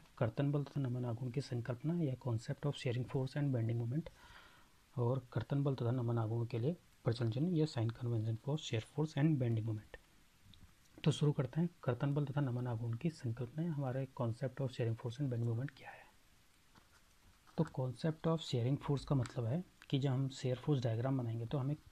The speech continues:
कैसे shear force diagram बनाना है। तो उसका concept यह है कि कर्तन बल धरन के किसी काट अथवा बिंदु के दाईं अथवा बाईं ओर लग रहे ऊर्ध्वाधर बाह्य बलों के बीजगणितीय योग के बराबर होता है। तो ये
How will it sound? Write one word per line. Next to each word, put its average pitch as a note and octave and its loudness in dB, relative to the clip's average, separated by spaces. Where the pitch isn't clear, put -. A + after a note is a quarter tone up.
कैसे C#3+ 4
shear B2+ 4
force C3 2
diagram A#2+ 4
बनाना A#2 2
है। A2+ -2
तो D3 0
उसका C#3+ -2
concept C#3 0
यह C3 2
है B2 0
कि C#3 -6
कर्तन D3 2
बल D#3+ 4
धरन B2 4
के D#3+ 4
किसी D#3 0
काट C3 2
अथवा C#3+ 2
बिंदु A#2 2
के D3+ 4
दाईं B2 0
अथवा C#3+ 0
बाईं B2+ 2
ओर C#3+ 4
लग A#2 4
रहे A#2+ 2
ऊर्ध्वाधर A#2 0
बाह्य B2 0
बलों A#2+ 2
के C#3+ 0
बीजगणितीय A#2+ 2
योग B2 0
के C3+ 0
बराबर A2+ 2
होता - -10
है। - -20
तो C3 0
ये B2+ 0